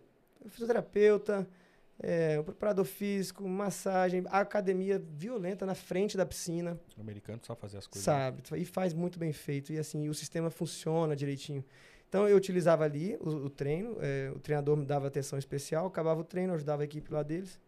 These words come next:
Speaker 1: Fo-, foram quatro anos aí da minha vida, três anos, vai,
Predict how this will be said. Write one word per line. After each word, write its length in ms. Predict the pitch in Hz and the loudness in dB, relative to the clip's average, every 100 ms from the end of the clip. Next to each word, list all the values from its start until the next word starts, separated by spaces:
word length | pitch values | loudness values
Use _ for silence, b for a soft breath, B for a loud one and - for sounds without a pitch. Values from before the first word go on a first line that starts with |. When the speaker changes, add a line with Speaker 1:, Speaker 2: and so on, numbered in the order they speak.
| - _ _ b b _ | -20 _ _ b b _
Speaker 1:
Fo-, 240 | - 180 | -4 -4
foram 380 | 185 185 185 180 | -2 2 2 2
quatro 420 | 180 - 196 196 180 | 0 -2 -2 0 0
anos 260 | 170 160 | 0 0
aí 120 | 160 | 0
da 80 | 160 | 0
minha 160 | 160 156 | 0 -2
vida, 540 | 147 156 170 170 143 - _ | -2 -6 -6 -6 -8 -10 _
três 380 | 226 233 156 139 | 0 0 0 -2
anos, 220 | 135 131 | -4 -6
vai, 180 | 147 | -8